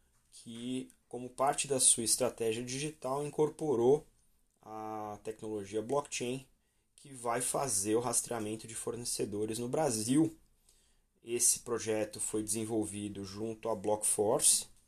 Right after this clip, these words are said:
do André Salem, que já esteve aqui com a gente no Block Talks, né? E foi desenvolvido uma integração em tempo real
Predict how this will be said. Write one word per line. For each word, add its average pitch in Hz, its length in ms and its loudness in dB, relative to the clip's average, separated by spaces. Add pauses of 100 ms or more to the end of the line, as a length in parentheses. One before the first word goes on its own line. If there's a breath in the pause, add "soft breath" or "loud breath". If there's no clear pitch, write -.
(300)
do 107 160 -8
André 104 280 -2
Salem, 104 480 0
que 113 120 -12
já 95 120 -6
esteve 98 260 -12
aqui 92 200 -12
com - 140 -16
a 92 80 -10
gente 87 500 -14
no 95 140 -14
Block 113 320 -4
Talks, 147 540 0 (300)
né? - 100 -20 (540)
E 151 360 -14
foi 135 280 -6
desenvolvido 131 840 -2
uma 143 100 -6
integração 131 800 4
em 170 200 -2
tempo 135 340 -4
real 120 500 0